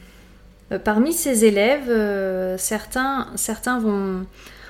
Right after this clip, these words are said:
vont permettre au yoga de se développer en Occident, mais aussi ils vont créer des pratiques, euh, à eux, et donc on va commencer par, euh, la première. Alors je, je vais,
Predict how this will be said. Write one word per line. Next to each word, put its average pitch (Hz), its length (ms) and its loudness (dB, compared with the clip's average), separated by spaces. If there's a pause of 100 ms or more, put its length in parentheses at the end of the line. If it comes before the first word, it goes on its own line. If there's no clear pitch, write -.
(120)
vont 214 140 6
permettre 240 380 4
au 269 40 6
yoga 240 260 6
de 240 60 0
se 240 100 -2
développer 214 460 4
en 202 120 2
Occident, 202 640 -2
mais 220 280 2
aussi 262 420 0
ils 220 60 0
vont 220 140 4
créer 240 360 2
des 240 140 2
pratiques, 233 640 -6
euh, 190 320 0
à 190 240 2
eux, 247 180 4 (840)
et 208 60 2
donc 214 140 6
on 220 40 4
va 220 100 6
commencer 226 400 4
par, 196 220 0
euh, 185 260 0
la 196 160 0
première. 226 540 2
Alors 202 400 0
je, 208 260 2
je 196 120 -2
vais, 220 400 4